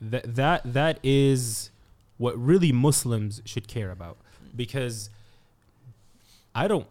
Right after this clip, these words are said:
Speaker 1: I, I don't think anywhere in any time in any Muslim history or any seerah book or any stories of the Sahaba or stories of the companions, anything that I've ever read where it's like abortion is something that's championed or something that's a human right or something that's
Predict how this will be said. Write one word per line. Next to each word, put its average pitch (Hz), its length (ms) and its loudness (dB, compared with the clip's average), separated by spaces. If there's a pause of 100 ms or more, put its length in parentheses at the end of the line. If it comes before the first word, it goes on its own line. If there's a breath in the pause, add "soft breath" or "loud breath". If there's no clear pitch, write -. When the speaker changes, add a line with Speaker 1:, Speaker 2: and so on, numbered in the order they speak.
Speaker 1:
I, 107 120 -14 (560)
I 104 40 -12
don't 131 160 -8
think 98 180 -8
anywhere 254 400 0
in 143 180 0
any 185 200 -2
time 147 280 0
in 104 80 -4
any 104 180 -4
Muslim 143 340 -2
history 147 640 0
or 113 200 -4
any 123 280 -4
seerah 196 580 2
book 185 380 4
or 127 160 2
any 120 220 -4
stories 160 320 0
of 143 60 -2
the 135 60 -4
Sahaba 165 800 2
or 113 180 -4
stories 139 360 0
of 113 80 -4
the 110 60 -6
companions, 147 480 -2
anything 196 240 2
that 131 100 2
I've 113 120 0
ever 139 220 0
read 110 260 -2 (300 loud breath)
where 123 180 2
it's 120 120 -2
like 113 120 -6
abortion 123 460 -2
is 104 60 -2
something 131 200 -4
that's 104 280 -8 (440)
championed 131 720 -2 (280 soft breath)
or 107 80 -6
something 131 280 -2
that's 107 180 -6
a - 40 -10
human 147 360 0
right 135 340 -2
or 117 120 -8
something 123 440 -6
that's 104 400 -8